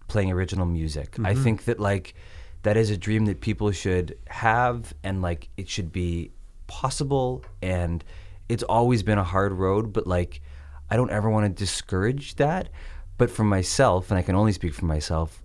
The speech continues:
Speaker 1: like, I only found peace with music as soon as I stopped trying to make a living
Speaker 2: Sure.
Speaker 1: from original music. And, like, that maybe isn't something that everyone has the luxury of doing. Like, I have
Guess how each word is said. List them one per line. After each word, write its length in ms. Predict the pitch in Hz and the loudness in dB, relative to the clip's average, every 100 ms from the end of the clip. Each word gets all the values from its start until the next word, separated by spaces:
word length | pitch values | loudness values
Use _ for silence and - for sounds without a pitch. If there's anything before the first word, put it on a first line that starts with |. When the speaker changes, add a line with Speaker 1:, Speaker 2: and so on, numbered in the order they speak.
| - | -8
Speaker 1:
like, 320 | 95 90 - - - - | -2 -2 -4 -16 -16 -4
I 160 | 107 117 | 0 0
only 320 | 98 113 110 98 | 2 2 2 0
found 540 | - 92 92 87 - - | 0 2 2 0 -4 -10
peace 480 | - 95 85 - - - - | -4 -4 -4 -6 -10 -12 -6
with 180 | 95 98 | -2 0
music 640 | 90 90 80 76 - - - - - - - 101 | 2 2 0 -2 -4 -16 -16 -18 -16 -16 -8 -4
as 100 | - | -2
soon 240 | - 98 | 2 2
as 120 | 92 | 2
I 80 | 90 | 0
stopped 640 | - - 82 82 - - - | -2 -2 0 0 -2 -12 -8
trying 380 | - 87 85 85 | 0 0 0 -2
to 120 | 87 | -2
make 200 | 85 - | -2 -2
a 40 | |
living 480 | 80 82 80 76 71 | -2 0 -2 -2 -4
Speaker 2:
Sure. 240 | 73 - 92 | -4 0 2
Speaker 1:
from 60 | |
original 360 | 87 80 80 78 | 2 0 0 0
music. 440 | 73 71 73 73 | -2 -4 -6 -4
And, 140 | - 117 | 2 6
like, 260 | 117 113 - - - - - | 6 2 -8 -14 -14 -14 -2
that 200 | 127 123 | 2 4
maybe 380 | 123 120 113 110 | 4 4 4 4
isn't 200 | 101 110 | 4 2
something 340 | - 104 95 95 | 2 2 2 0
that 80 | 73 | 0
everyone 340 | 92 92 90 | 0 2 2
has 140 | 92 | 2
the 80 | 95 | 0
luxury 240 | 90 85 85 | -2 0 -2
of 100 | - | 2
doing. 300 | 139 151 131 | 4 4 4
Like, 200 | 87 - | 2 0
I 80 | - | -2
have 320 | 85 85 76 | 2 0 -2